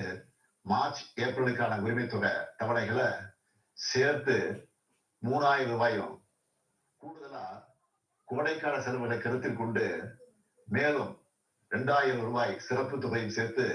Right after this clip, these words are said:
இந்த பிப்ரவரி மாசம் ஐயாயிரம் ரூபாய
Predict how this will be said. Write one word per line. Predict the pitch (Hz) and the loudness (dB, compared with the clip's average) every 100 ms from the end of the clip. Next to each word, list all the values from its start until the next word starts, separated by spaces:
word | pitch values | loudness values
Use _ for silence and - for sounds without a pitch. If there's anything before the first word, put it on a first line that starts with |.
| - - _ _ _ _ _ - | -4 -12 _ _ _ _ _ -4
இந்த | 107 - - | 0 0 0
பிப்ரவரி | 123 151 143 120 | 0 0 2 0
மாசம் | 110 113 95 - - _ _ _ _ _ _ | -2 -2 -2 -4 -8 _ _ _ _ _ _
ஐயாயிரம் | - 123 143 139 123 | -18 -12 -10 -10 -10
ரூபாய | 131 123 | -8 -8